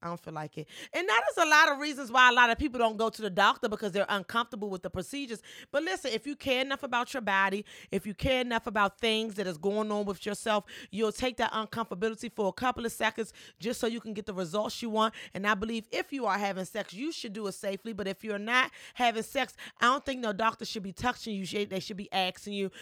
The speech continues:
"Well, do you get frequent headaches? Do you have backaches? Can you bend over?" And so I, I wanna see if you have scoliosis. Things about that, I'm ju-, I'm, I'm good with, but I'm not, I'm not necessarily good with somebody insisting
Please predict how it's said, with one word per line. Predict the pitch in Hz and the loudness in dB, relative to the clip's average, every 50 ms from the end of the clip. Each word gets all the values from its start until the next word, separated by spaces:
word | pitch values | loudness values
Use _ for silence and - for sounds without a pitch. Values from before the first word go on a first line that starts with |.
| - - - | -18 -10 -6
"Well, | 190 190 | -4 -4
do | 180 208 | -4 -4
you | 208 220 | -4 -4
get | 180 220 208 208 | -2 -2 -2 -2
frequent | - - 226 202 - 196 190 196 214 | -4 -6 -10 -8 -6 -6 -4 -2 -2
headaches? | 214 196 180 165 147 - _ - - - - - - - - - - - | 0 0 0 0 -2 -6 _ -18 -20 -20 -20 -20 -20 -20 -20 -20 -18 -12
Do | 151 160 | -6 -4
you | 175 180 | -2 -2
have | 180 165 147 | -2 -2 0
backaches? | 185 185 180 180 175 - 165 147 147 - - - - - - - - _ | 2 2 2 2 0 -2 -6 -8 -8 -10 -16 -20 -20 -20 -20 -20 -20 _
Can | - 180 170 | -14 -12 -12
you | 160 170 | -10 -10
bend | 156 180 180 180 175 | -8 -6 -6 -4 -2
over?" | 180 185 190 185 190 | 0 0 0 0 -2
And | 196 - 170 - | -4 -6 -6 -8
so | - - 180 170 160 - 170 170 - - | -8 -8 -8 -6 -6 -6 -8 -8 -4 -2
I, | 190 190 185 | -2 0 2
I | 190 190 | 0 0
wanna | 196 202 214 208 | 0 0 -2 -4
see | - - 220 | -4 -6 -6
if | - 214 | -6 -2
you | 226 214 | -2 -2
have | 185 151 | -2 -2
scoliosis. | - - 208 190 185 190 196 196 185 175 - 160 | -4 0 2 2 2 4 4 4 2 2 0 -4
Things | - - 269 269 240 247 | -2 0 0 0 2 2
about | 220 233 220 214 - - | 6 6 6 6 6 4
that, | 262 262 262 269 262 - - - - - - - | 6 8 10 10 8 8 2 -12 -16 0 6 6
I'm | 214 240 226 | 6 6 6
ju-, | 202 226 - | 2 0 4
I'm, | - 214 226 220 - | 6 6 6 6 4
I'm | 220 240 233 | 2 0 0
good | 202 285 320 320 294 208 | 0 2 2 2 2 2
with, | 202 175 | 0 -2
but | 160 214 | 0 2
I'm | 233 240 269 | 2 2 4
not, | 277 294 294 - - _ _ _ _ - | 4 4 4 4 2 _ _ _ _ -4
I'm | 226 262 277 | -4 -2 -2
not | 294 311 294 - 254 | -2 -2 -2 -2 -2
necessarily | 247 247 - - 196 - 247 233 214 196 180 | -4 -6 -6 -6 -8 -6 -6 -4 -4 -4 -4
good | 160 185 220 240 240 214 190 - - - - - _ | -4 -4 -2 0 0 0 0 -2 -6 -16 -20 -4 _
with | 196 208 202 - 190 175 - - | 2 2 2 0 -4 -12 -10 -10
somebody | - - 233 226 214 202 196 196 190 - 190 | -2 0 0 4 6 6 4 4 2 0 -2
insisting | 190 165 - - - 330 330 302 - - - 220 196 165 151 139 123 | -4 -4 -6 -6 -4 -4 -4 -4 -4 -4 -2 0 0 0 -2 -6 -10